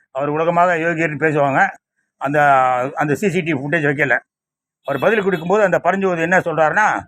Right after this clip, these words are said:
மோகன்ராஜ்ங்கிறவரு தன்னுடைய மனநிலை சரியில்லாத நேரத்துல இந்த புகார் அளிச்சிருக்கிறாரு. எவ்வளவு திமிரு இருக்கும் பாருங்க. <laughs> இதுக்கெல்லாம் நான் ஸ்ரீபெரும்புதூர் எம் பி ஆனேன்னா,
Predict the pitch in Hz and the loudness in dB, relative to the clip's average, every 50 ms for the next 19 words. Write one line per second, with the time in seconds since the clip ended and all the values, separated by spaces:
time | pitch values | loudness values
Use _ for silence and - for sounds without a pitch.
0 | _ _ _ _ _ _ _ - 156 185 196 190 180 185 180 160 156 151 160 165 | _ _ _ _ _ _ _ -4 -2 0 0 2 2 2 0 0 0 0 2 2
1 | 165 175 196 175 151 135 127 120 - 156 151 151 147 151 143 131 131 147 170 202 | 2 2 2 2 0 -2 -6 -4 -4 -2 -2 0 0 0 0 0 2 2 2 2
2 | 208 196 190 190 180 165 156 165 170 180 202 185 185 175 160 160 156 160 165 165 | 2 2 2 0 0 -2 0 0 0 0 2 2 2 2 2 2 2 2 2 2
3 | 175 180 180 160 147 131 156 165 160 151 143 143 131 139 131 131 131 127 127 127 | 0 -2 -2 -2 0 0 2 2 2 2 0 -2 -4 -4 -4 -2 0 2 2 2
4 | 147 160 131 104 - - - - - - - - - 143 151 156 165 170 165 151 | 0 0 -2 -2 -4 -8 -14 -20 -20 -20 -20 -8 -2 0 0 0 2 0 0 0
5 | 147 131 - 180 208 220 214 202 185 185 180 170 160 147 131 110 101 87 - _ | 0 -2 -2 0 2 2 2 2 0 2 2 2 2 2 2 0 -2 -2 -4 _
6 | _ _ _ - - - - 185 - - - 175 - _ _ _ _ - - _ | _ _ _ -12 -12 -10 -10 -12 -14 -12 -16 -18 -18 _ _ _ _ -20 -20 _
7 | _ - 147 165 170 165 175 202 214 202 185 175 151 - - 208 180 170 190 190 | _ -6 -4 -2 0 2 2 4 4 4 2 2 0 0 -2 -4 -2 0 0 0
8 | 170 170 165 160 151 156 160 170 151 196 208 190 165 143 139 131 131 131 139 156 | 0 0 -2 -2 -2 -2 -2 -2 -2 0 2 2 4 2 2 0 0 0 0 2
9 | 160 156 160 | 0 0 -2